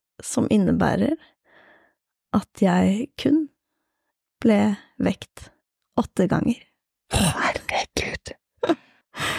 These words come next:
Speaker 1: Og fikk, eh, to timers sammenhengende søvn hele to ganger i natt.
Speaker 2: Hva er en krevende natt?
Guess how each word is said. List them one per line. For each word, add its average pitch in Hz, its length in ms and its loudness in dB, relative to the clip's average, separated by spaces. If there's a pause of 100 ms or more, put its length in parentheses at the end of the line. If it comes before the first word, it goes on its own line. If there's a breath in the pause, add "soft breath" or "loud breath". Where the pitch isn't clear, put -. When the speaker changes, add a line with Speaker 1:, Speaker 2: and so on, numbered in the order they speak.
(220 loud breath)
Speaker 1:
Og 254 140 0
fikk, - 380 -2
eh, 226 200 4
to 220 260 2
timers - 680 0 (140)
sammenhengende - 720 0
søvn 190 300 0 (120)
hele 190 360 0
to - 240 -2
ganger - 380 -2 (560)
i 214 100 2
natt. - 400 -4 (760)
Speaker 2:
Hva 196 300 4
er 185 180 6
en 180 180 6 (600)
krevende 185 480 2
natt? - 320 -8